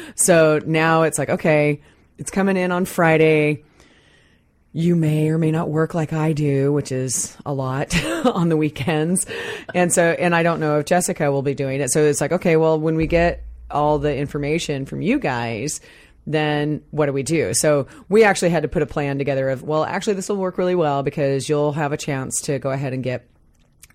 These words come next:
all the photos in and all the data in so we can have all the uploads ready to go, and we can even have the flyers pre-done. 'Cause usually, like, we'll start a flyer, and then we have to insert the photos and whatnot afterward.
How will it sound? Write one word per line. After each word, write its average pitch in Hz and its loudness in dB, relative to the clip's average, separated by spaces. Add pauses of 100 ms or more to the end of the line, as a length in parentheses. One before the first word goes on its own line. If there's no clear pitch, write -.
all 180 2
the 190 -2
photos 139 -2
in 123 -6
and 123 -6
all 139 -4
the 156 -6
data 127 -6
in 123 -8 (260)
so - 2
we 156 2
can 147 -2
have 143 0
all 151 2
the 165 2
uploads 143 -2
ready 143 0
to 143 -4
go, 123 -2
and 131 -4
we 131 -4
can 135 -8
even 139 -4
have 131 -6
the 131 -8
flyers 160 -4
pre-done. 135 -6
'Cause 151 -4
usually, 208 0
like, 139 -2
we'll 135 -4
start 160 0
a 139 -6
flyer, 123 -4 (280)
and 147 -2
then 147 0
we 143 0
have 143 -2
to - -6
insert 135 -4
the 135 -10
photos 117 -6
and 113 -6
whatnot 113 -8
afterward. 113 -8